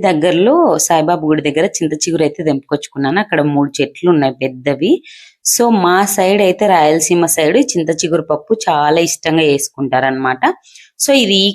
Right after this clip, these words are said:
కాలంలోనే దొరుకుతుంది, ఏకాదశి లోపు. So, ఒక గ్లాస్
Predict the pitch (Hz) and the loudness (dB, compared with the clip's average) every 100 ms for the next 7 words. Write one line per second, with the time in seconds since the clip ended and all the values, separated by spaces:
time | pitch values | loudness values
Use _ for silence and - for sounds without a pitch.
0 | 240 226 220 214 214 226 160 147 151 147 | 0 2 4 4 4 2 0 -2 -4 0
1 | 165 214 160 147 160 147 147 - 143 139 | 2 2 2 0 -2 0 0 -2 -2 -2
2 | - 370 - - - 240 220 208 175 190 | -4 -8 -8 -20 -6 -4 0 -2 0 2
3 | 220 | 2